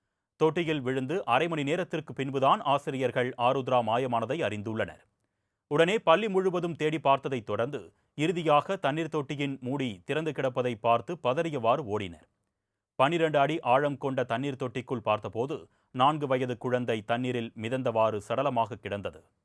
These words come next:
இதுகுறித்து மதுரை மாநகர துணை கமிஷனர் அனிதா நேரில் சென்று விசாரணை நடத்தினார். இதன் முதற்கட்ட விசாரணையில் பள்ளி நிர்வாகத்தின் அலட்சியமே குழந்தையின் மரணத்திற்கு காரணம் என்பது தெரியவந்தது.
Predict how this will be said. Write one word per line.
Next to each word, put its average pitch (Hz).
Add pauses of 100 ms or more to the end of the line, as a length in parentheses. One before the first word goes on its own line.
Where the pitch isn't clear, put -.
(920)
இதுகுறித்து 180
மதுரை 165
மாநகர 151
துணை 143
கமிஷனர் 131
அனிதா 127
நேரில் 127
சென்று 113
விசாரணை 120
நடத்தினார். 95 (920)
இதன் 156
முதற்கட்ட 196
விசாரணையில் 131
பள்ளி 180
நிர்வாகத்தின் 147
அலட்சியமே 143
குழந்தையின் 151
மரணத்திற்கு 127
காரணம் 120
என்பது 117
தெரியவந்தது. 92